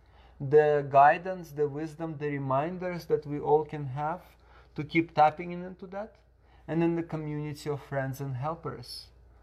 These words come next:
that are also having the same willingness and the same intention, and that's what brings me the greatest inspiration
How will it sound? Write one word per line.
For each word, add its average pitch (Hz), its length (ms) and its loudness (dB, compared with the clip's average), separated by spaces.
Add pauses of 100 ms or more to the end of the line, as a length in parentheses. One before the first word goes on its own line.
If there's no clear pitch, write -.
(140)
that 147 220 4
are 147 140 2
also 151 480 0
having 135 460 -8
the 127 100 -10
same 147 400 -8
willingness 120 600 -2 (280)
and 139 160 0
the 139 60 0
same 131 320 -4
intention, 156 540 -6
and 135 180 2
that's 147 180 4
what 139 200 -8
brings 135 340 -8
me 139 100 -8
the 131 120 -8
greatest 131 420 -6
inspiration 151 680 -6